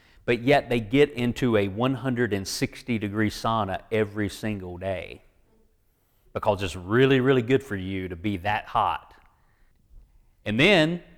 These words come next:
a lot of them go out of the sauna and go directly to the icy Baltic Sea or some river that they have or a lake and go right into the water. Thirty degree water, it's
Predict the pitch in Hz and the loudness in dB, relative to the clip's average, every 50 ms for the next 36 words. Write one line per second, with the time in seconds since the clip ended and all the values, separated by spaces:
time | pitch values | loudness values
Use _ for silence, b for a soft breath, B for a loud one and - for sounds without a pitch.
0 | _ _ _ _ - - 98 113 151 208 196 135 127 120 120 123 127 131 120 104 | _ _ _ _ -4 2 6 8 8 8 8 8 4 4 2 0 -4 -4 -6 -4
1 | 104 92 113 110 110 123 156 180 190 165 143 127 - - 170 170 180 151 113 98 | 0 4 6 8 8 8 8 6 4 2 -2 -4 0 2 4 4 4 4 4 2
2 | 95 98 101 - b b b b b b 113 113 110 110 107 101 90 95 95 104 | 0 -2 -4 -10 b b b b b b -2 2 4 4 4 4 2 2 2 4
3 | 120 151 - - 156 143 135 - - - - 139 127 123 120 104 107 - - - | 2 2 0 -2 -4 -4 -4 -4 -6 -2 2 2 4 4 4 2 0 0 2 2
4 | 107 117 127 127 - - - 143 143 143 - - - _ _ - - _ _ _ | 2 2 2 0 -2 -2 0 0 0 0 -2 -10 -20 _ _ -20 -20 _ _ _
5 | _ _ - - 131 156 - - 151 - - - - - 143 135 131 135 135 139 | _ _ 4 6 6 6 6 0 -8 -8 -8 -8 0 2 4 6 8 8 8 8
6 | 135 117 98 101 - - 139 135 120 117 135 143 135 127 139 139 139 131 123 120 | 6 6 4 2 2 0 0 2 4 6 6 6 8 6 6 6 6 6 6 4
7 | 117 120 123 - 127 120 113 135 135 127 110 104 104 104 110 131 143 131 113 - | 4 2 2 2 2 2 2 2 2 4 4 4 4 6 6 6 6 4 2 0
8 | - b b b b b b b b 117 110 104 98 95 95 - - - 131 120 | -6 b b b b b b b b -4 -4 -4 -6 -10 -16 -4 6 8 8 8
9 | 107 95 95 117 120 139 - 120 110 - - 135 107 95 95 104 101 85 78 53 | 8 6 4 6 6 6 4 2 -2 -4 -4 -4 -4 -4 -4 -4 -4 -6 -6 -8
10 | 53 - - - - _ _ _ _ _ _ _ _ _ _ _ _ - 117 127 | -12 -20 -20 -20 -20 _ _ _ _ _ _ _ _ _ _ _ _ 2 4 4
11 | 127 127 120 113 107 98 117 113 104 104 107 104 90 85 78 78 - - | 4 4 2 0 0 0 0 0 0 0 -2 -2 -4 -4 -10 -14 -14 -10